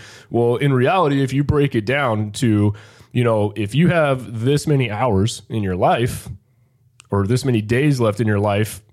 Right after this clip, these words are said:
before, you know, and you, let's say you had a timeline and you knew by this day you were gonna, you know, basically ultimately die and your life was gonna end, and you had your days numbered, how much would those days be worth to you in exchange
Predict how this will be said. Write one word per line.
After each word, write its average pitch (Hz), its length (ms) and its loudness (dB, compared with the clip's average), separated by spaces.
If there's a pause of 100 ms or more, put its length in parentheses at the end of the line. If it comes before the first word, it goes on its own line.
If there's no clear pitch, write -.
(140)
before, 113 300 -4
you 123 140 0
know, 110 220 2
and 104 100 0
you, 120 140 2
let's 123 180 0
say 139 140 0
you 123 120 2
had 131 120 0
a 101 40 -4
timeline 117 480 0
and 101 120 0
you 165 120 4
knew 143 300 2
by 101 160 0
this 127 220 -2
day 110 460 -2 (380)
you 104 220 0
were 123 100 2
gonna, 107 380 -2
you 107 80 -4
know, 98 100 0
basically 101 380 0
ultimately 98 600 -2
die 143 500 -2
and 98 160 0
your 98 280 -2
life 101 220 0
was 101 120 -2
gonna 104 160 -2
end, 160 360 2 (680)
and 101 180 -2
you 147 200 4
had 139 200 0
your 117 80 -2
days 120 380 0
numbered, 117 400 2
how - 440 -2
much 175 280 2
would 143 180 2
those 117 260 2
days 120 500 0 (120)
be 113 160 0
worth 107 360 0
to 156 100 0
you 156 180 4
in 110 160 -2
exchange 101 580 -4